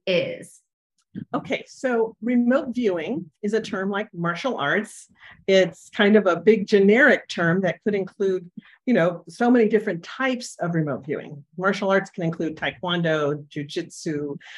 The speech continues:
Speaker 2: you know, all the different types. So I teach several types of remote viewing, one of which, and the primary one, is controlled remote viewing, which we also call practical remote viewing. And that is a written structure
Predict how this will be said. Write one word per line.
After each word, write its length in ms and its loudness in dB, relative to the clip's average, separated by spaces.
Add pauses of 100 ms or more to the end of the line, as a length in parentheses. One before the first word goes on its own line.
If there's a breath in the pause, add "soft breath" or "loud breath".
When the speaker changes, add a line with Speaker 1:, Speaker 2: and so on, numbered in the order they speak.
(200 loud breath)
Speaker 2:
you 80 -2
know, 80 6
all 80 6
the 80 2
different 320 0
types. 400 -2
So 300 4 (420)
I 240 2
teach 420 -2
several 460 -2
types 400 -4
of 100 -4
remote 320 -4
viewing, 300 -4
one 180 -2
of 140 -2
which, 300 -4
and 120 -6
the 40 -6
primary 520 -2
one, 360 -8 (420)
is 400 0
controlled 680 -2
remote 380 -2
viewing, 440 -10 (200)
which 220 -2
we 100 2
also 240 -2
call 500 -6
practical 680 -6
remote 320 -4
viewing. 340 -12 (540 loud breath)
And 180 6
that 280 2
is 280 4
a 220 0
written 500 0
structure 720 -6